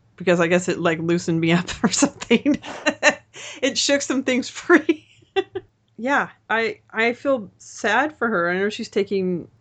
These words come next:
stool softeners, which I do that too, but it doesn't really do much. And there's other things. I've tried every single thing, as I've talked about on here, and it's just,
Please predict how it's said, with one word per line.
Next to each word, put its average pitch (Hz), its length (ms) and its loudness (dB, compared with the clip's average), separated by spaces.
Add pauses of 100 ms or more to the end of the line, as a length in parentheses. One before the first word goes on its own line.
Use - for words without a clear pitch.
(240)
stool 202 340 2
softeners, 180 480 0
which - 460 -6
I 196 100 0
do 190 140 0
that 180 200 2
too, 170 200 -2
but 175 100 2
it 180 60 -6
doesn't 233 240 -2
really 180 180 2
do 160 160 0
much. 156 420 0 (120)
And 196 100 2
there's 208 140 4
other 175 260 4
things. 175 560 -2
I've 208 240 0
tried 202 380 2
every 175 220 0
single 175 260 -4
thing, 170 400 -6 (920)
as 185 280 0
I've 170 220 0 (360)
talked 175 260 0
about 165 240 0
on 165 160 0
here, 185 380 2
and 190 520 2 (800)
it's 196 340 0
just, 196 480 2